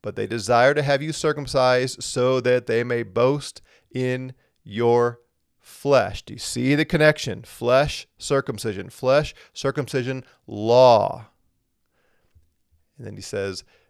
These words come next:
"Neither circumcision nor uncircumcision is anything but a new creation." So again, I just want you to see this regular, uh, connection here in the book of Galatians between circumcision, flesh,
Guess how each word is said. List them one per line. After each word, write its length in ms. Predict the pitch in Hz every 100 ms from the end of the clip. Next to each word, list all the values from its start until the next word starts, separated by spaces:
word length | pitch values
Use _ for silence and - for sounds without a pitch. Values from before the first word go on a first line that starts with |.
| -
"Neither 280 | 113 120 113
circumcision 760 | - 151 160 143 160 147 151
nor 340 | 127 120 120 -
uncircumcision 880 | 127 143 143 131 117 98 110 107 107
is 260 | 113 107 101
anything 720 | 120 110 104 - 98 98 92 _ _ -
but 160 | 98
a 40 | 98
new 300 | 98 104 107
creation." 760 | - 104 95 92 - - 135 _ _ _
So 200 | - 113
again, 360 | 110 127 107 - - _ _
I 40 |
just 160 | 113 151
want 180 | 185 165
you 60 |
to 60 | 139
see 140 | 156
this 240 | 131 123 113
regular, 800 | 110 139 147 170 165 170 165 - _ _ _ _
uh, 140 | 123 120
connection 640 | - 127 139 160 - 123
here 180 | 117 131
in 100 | 127
the 80 | 117
book 160 | 127
of 80 | 131
Galatians 440 | 117 120 113 110 -
between 340 | - 107 95
circumcision, 800 | - 127 147 131 135 139 139 139 _ _ _ _ _ _
flesh, 800 | _ - 135 131 127 - -